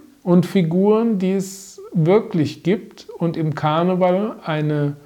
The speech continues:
wichtige Bedeutung haben. Deshalb ist es auch eine Art karnevalistischer Ritterschlag für denjenigen, der dort im Henneschen-Theater als Holzpuppe auftritt.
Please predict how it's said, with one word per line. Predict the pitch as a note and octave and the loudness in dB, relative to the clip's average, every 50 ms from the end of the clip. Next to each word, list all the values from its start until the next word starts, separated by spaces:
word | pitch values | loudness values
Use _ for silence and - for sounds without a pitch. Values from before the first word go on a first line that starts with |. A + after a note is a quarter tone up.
| - _ _ _ - - _ _ _ _ - | -20 _ _ _ -20 -20 _ _ _ _ -2
wichtige | D3 D#3+ F3 F3 - - - F3+ E3+ E3 E3+ E3 | 2 2 2 2 0 -2 -2 0 2 4 2 2
Bedeutung | D#3+ D#3+ D3+ C#3+ D#3+ D#3+ E3 F3 F#3 F3+ F3+ E3 D#3 C#3+ C3 B2 | 2 2 2 4 4 4 4 4 4 2 2 0 0 0 0 0
haben. | B2+ B2+ B2+ B2+ B2 B2 B2+ | 0 -2 -2 -2 -4 -4 -2
Deshalb | B2+ D#3+ E3+ D#3+ - F#3+ F#3+ G3 F#3+ F#3+ - - - - - | 0 0 0 0 2 2 2 2 0 -4 -8 -16 -16 -8 -4
ist | F#3+ - - | -4 -2 0
es | G3+ E3+ - | 0 -2 -2
auch | - E3+ D3+ C#3 C#3+ - | -2 -2 -2 -2 -4 -4
eine | - F3 E3 E3 D3 D#3 | -4 -4 -4 -4 -4 -4
Art | D#3+ D#3 E3 F3+ F3 F3+ - - - - - - _ _ | -2 0 2 0 0 -2 -6 -16 -18 -20 -20 -20 _ _
karnevalistischer | - - D#3+ E3 E3+ F3+ F3+ D#3 D#3 D3+ D#3 F3+ G3+ F#3 - - F3+ C3 - D3+ C#3+ B2+ | -4 0 0 2 2 2 2 2 2 4 4 4 2 2 0 -4 -4 -2 0 -2 0 0
Ritterschlag | D3 F3 F3 - A#3+ A#3 G3 - - A3 G#3+ G#3+ A3 G#3+ - | -2 -2 -2 -2 -2 -2 -2 -4 -2 0 0 0 0 -2 -4
für | - - D#3+ | -4 -2 -2
denjenigen, | C#3+ C#3 D3+ D#3 E3+ F3 F#3 F#3+ G3 G3+ G3 G3+ G#3 G3+ G3+ G#3 G#3 G#3 G#3 - - - - - - - _ _ _ - | 0 2 2 4 4 4 2 2 2 2 2 2 2 2 0 0 -2 -4 -6 -12 -20 -20 -20 -20 -20 -20 _ _ _ -2
der | D3+ D3 | 0 2
dort | C#3 B2+ C#3+ D3+ E3+ F#3 A3+ A3 | 2 4 4 4 4 4 2 0
im | B3 G#3 C#3+ | 0 -2 0
Henneschen-Theater | B2 C#3 D3+ D#3+ F3 E3 E3 - F3 E3 D#3+ D3+ D#3+ D3 - D#3 D#3 D3 D3 D3 - D#3+ D#3+ D#3+ D#3+ D#3 - - - - - _ _ - | 2 2 4 4 2 2 2 0 0 0 0 0 0 0 2 4 2 2 2 2 0 0 0 0 0 -4 -8 -14 -20 -20 -20 _ _ -2
als | G3 G3 G3 F#3+ - - A2+ A2 | 0 0 0 0 -4 -6 -4 0
Holzpuppe | C3+ D3 D3+ D3 D3 - - - C#3 A#2+ - B2+ G#2+ - | 2 4 4 4 2 0 -2 -2 -4 -2 -2 -6 -8 -6
auftritt. | - A#2+ A#2 - - - - - A2 A2+ - | -6 -8 -8 -8 -12 -16 -16 -18 -18 -18 -20